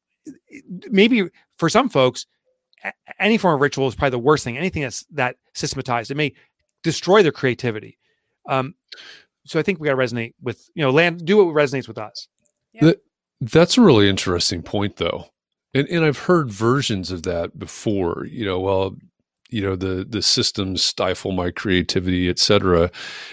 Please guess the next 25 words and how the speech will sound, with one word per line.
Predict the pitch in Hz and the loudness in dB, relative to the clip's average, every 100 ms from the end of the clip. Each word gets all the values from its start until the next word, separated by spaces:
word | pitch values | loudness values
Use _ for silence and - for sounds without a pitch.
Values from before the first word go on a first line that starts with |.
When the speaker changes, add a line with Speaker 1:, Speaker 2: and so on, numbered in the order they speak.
| - - | -20 -4
Speaker 3:
And, | 123 110 104 98 - - - - _ _ - | 2 4 2 0 -4 -12 -20 -20 _ _ -2
uh, | 107 113 156 | 0 -2 -4
you, | 226 156 156 | 2 4 2
you | 214 139 | 2 4
know, | 123 | 6
my | 117 117 147 | 6 6 4
problem | - 123 104 101 101 | 4 2 2 2 0
with | 95 92 | -2 -2
a | |
statement | - - 208 - 98 | 0 2 2 0 -8
like | 92 87 - | -6 -8 -4
that | 90 87 95 | -2 -2 -2
is | 113 90 87 92 - - _ - - _ _ _ _ _ _ _ _ | -2 -2 -2 0 -2 -4 _ -20 -20 _ _ _ _ _ _ _ _
that's | 113 101 127 147 | -4 4 4 6
the | - | 4
problem | - 113 98 | 4 2 2
with | 92 - | 0 -2
your | 85 | 2
business. | 220 - 82 - - - - _ _ - | 2 2 -4 -6 -6 -6 -10 _ _ -4
You're | 127 | -2
trying | - 175 175 | 2 4 6
to | 151 | 6
be | 120 123 | 4 2
creative | - 120 113 143 127 | 4 4 6 6 4
with | 95 | 2